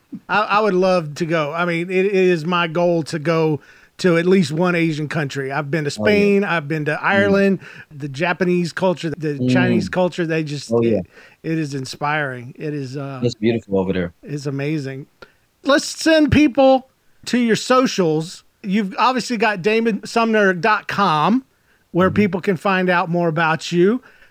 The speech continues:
Speaker 1: Twitter dot com slash Damon Junior, Jay R, right?
Speaker 2: Mm-hmm.
Speaker 1: So Damon
Speaker 2: Mm-hmm.
Speaker 1: J R. And
Speaker 2: Correct.
Speaker 1: Facebook dot com slash Damon Sumner Comedy.
Speaker 2: Mm-hmm.
Speaker 1: And then Instagram,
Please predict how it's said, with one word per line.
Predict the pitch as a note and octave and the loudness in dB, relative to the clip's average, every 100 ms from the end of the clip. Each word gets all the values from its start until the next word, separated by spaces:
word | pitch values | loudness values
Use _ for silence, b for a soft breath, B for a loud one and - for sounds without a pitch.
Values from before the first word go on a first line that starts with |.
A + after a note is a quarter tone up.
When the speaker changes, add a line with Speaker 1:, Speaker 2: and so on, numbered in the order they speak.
| b | b
Speaker 1:
Twitter | - B3 C#4 C4 | -2 2 4 4
dot | A#3 A#3+ | 2 0
com | - A#3 A#3 A#3 | 0 4 4 2
slash | - G#3+ G#3 E3 - b b b C#3+ | 0 2 2 0 -10 b b b 0
Damon | G3 A3+ A#3+ A#3+ A#3 D3+ | 4 4 4 4 2 -2
Junior, | F3+ A3 A#3+ C4+ D#4 - C#3+ | 2 4 6 4 2 -4 -2
Jay | F#3 G#3+ | 2 2
R, | G#3 G#3+ C4+ C#4+ _ _ _ | 4 4 4 0 _ _ _
right? | E3 F#3+ A#3+ | -4 -2 0
Speaker 2:
Mm-hmm. | G#3 G#3 B3 | 0 2 2
Speaker 1:
So | F3 | 2
Damon | D#3 F#3 G#3+ | 0 2 4
Speaker 2:
Mm-hmm. | G#3+ | 4
Speaker 1:
J | A3 | 4
R. | G#3 G#3 A3+ B B B B | 4 4 2 B B B B
And | F3 E3+ G#2+ | -2 2 2
Speaker 2:
Correct. | C3 - - | 0 -2 0
Speaker 1:
Facebook | A#3+ A3+ A3 A#3+ G3 | 0 2 2 2 2
dot | A3+ - | 0 0
com | A3+ A#3 A#3 | 0 2 0
slash | - G3 E3 - - | 0 0 0 -6 -10
Damon | C#3+ G#3 A#3 A3+ | 0 2 2 0
Sumner | - A3 A3+ A3+ A3+ G#3 | 0 0 0 2 0 -2
Comedy. | - A3 A#3+ F#3 D3 E3+ - _ _ _ _ - | 0 2 4 2 0 -4 -6 _ _ _ _ -4
Speaker 2:
Mm-hmm. | G#2 A2+ B2+ E3 _ _ - | 0 2 2 0 _ _ -2
Speaker 1:
And | F3+ F#3+ | 2 4
then | F#3+ G#3 | 2 2
Instagram, | A3 A#3 - F3 F#3 F3 E3+ E3+ | 0 0 -2 0 2 2 2 0